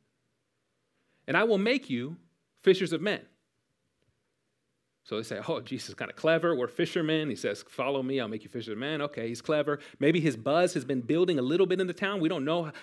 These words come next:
how long they talked or what that was, but all we know is that when he first met them, he said, "Come and follow me." And now after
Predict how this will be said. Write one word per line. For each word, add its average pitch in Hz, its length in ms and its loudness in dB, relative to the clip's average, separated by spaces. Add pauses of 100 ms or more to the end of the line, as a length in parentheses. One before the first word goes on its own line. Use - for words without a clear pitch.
how 160 160 4
long 175 260 4
they 175 120 4
talked 180 400 0
or 120 120 0 (160)
what 175 220 4
that 165 160 2
was, 190 220 4
but 143 180 2 (140)
all 233 180 4
we 285 140 0
know 226 200 4
is 165 100 4
that 147 120 4
when - 100 -2
he 214 80 0
first 302 280 -2
met 180 160 -2
them, 170 120 -2
he 208 100 0
said, 208 220 -2
"Come 233 300 -4
and 185 80 -4
follow 143 300 -8
me." 104 220 -20 (1400)
And 147 120 4
now 226 220 6
after 180 400 0